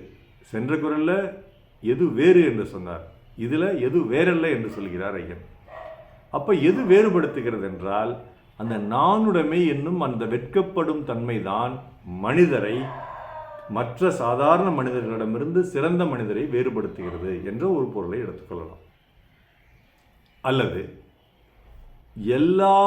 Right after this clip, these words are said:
உயிர்களும் உணவு உண்கிறது,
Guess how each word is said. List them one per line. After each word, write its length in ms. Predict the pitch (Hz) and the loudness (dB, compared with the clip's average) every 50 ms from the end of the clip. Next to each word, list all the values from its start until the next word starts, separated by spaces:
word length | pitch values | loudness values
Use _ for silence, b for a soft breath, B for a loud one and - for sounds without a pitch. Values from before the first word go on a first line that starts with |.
| 196 170 | 6 6
உயிர்களும் 480 | 147 143 143 131 123 127 110 95 85 - - - - - - - _ _ _ _ _ _ _ _ _ _ - _ _ _ _ _ - - - - - - - 104 113 | 4 4 4 4 2 2 0 -2 -4 -8 -12 -18 -20 -20 -20 -20 _ _ _ _ _ _ _ _ _ _ -20 _ _ _ _ _ -20 -20 -20 -20 -20 -14 -6 -4 0
உணவு 220 | 131 147 156 151 143 131 120 | 2 2 2 2 2 0 0
உண்கிறது, 460 | 123 123 120 120 110 104 95 101 | -2 0 0 0 0 0 0 -2